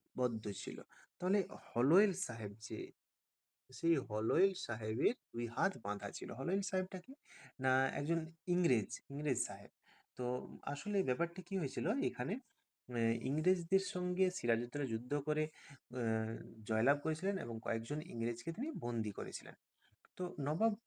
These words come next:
খুলিয়া দিতে আজ্ঞা দিলেন। নবাব কি খুলে দিতে? না, তার সেই যে বাঁধা হাত খুলে দিতে আজ্ঞা দিলেন। তাহাকে এই বলে আশ্বাস প্রদান করিলেন যে, "তোমার একটি কেশও, তোমার একটি কেশও স্পৃষ্ট হইবেক না",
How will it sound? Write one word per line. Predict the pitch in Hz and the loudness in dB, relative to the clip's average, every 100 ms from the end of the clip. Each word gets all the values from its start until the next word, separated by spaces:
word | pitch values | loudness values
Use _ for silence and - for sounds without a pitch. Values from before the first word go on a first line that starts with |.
| _ - | _ -4
খুলিয়া | 180 185 185 | 4 6 6
দিতে | 170 170 | 4 2
আজ্ঞা | 147 110 107 | 0 -2 -6
দিলেন। | 110 117 | -4 -4
নবাব | 139 170 | 0 0
কি | 165 190 | 0 -4
খুলে | 180 190 | 2 2
দিতে? | 185 269 | 2 -2
না, | 247 147 | -2 0
তার | - 143 143 | 0 0 0
সেই | 151 | -2
যে | 151 | 0
বাঁধা | 123 120 135 | 2 2 2
হাত | 127 156 - | 0 -2 -4
খুলে | - 107 | -4 -2
দিতে | 117 185 | 2 2
আজ্ঞা | 117 98 | 2 -2
দিলেন। | 95 - _ - - - - - | -8 -10 _ -20 -20 -18 -10 -2
তাহাকে | 180 190 | 0 0
এই | 202 151 175 | 0 4 4
বলে | 202 214 180 | 4 6 6
আশ্বাস | 117 - 123 113 | 6 2 -4 -4
প্রদান | - 110 113 113 | -4 -4 -4 -4
করিলেন | 110 113 170 269 - 160 - - | -2 2 0 0 -8 -20 -16 -6
যে, | 117 | -4
"তোমার | 117 151 160 185 202 190 - _ _ 147 _ _ | -2 0 2 2 2 0 -6 _ _ -20 _ _
একটি | 147 - - 196 - | -8 -6 -2 -4 -2
কেশও, | - 165 165 131 110 - _ _ _ _ | 4 4 4 0 -2 -4 _ _ _ _
তোমার | 151 160 175 | -2 2 2
একটি | 165 135 - 170 | 0 -2 -2 -4
কেশও | - 135 135 214 | 0 0 2 0
স্পৃষ্ট | 196 - - 165 - - | -2 -6 -4 -2 -2 0
হইবেক | 196 - 123 135 147 | 2 4 4 4 0
না", | 113 107 - | -2 -4 -6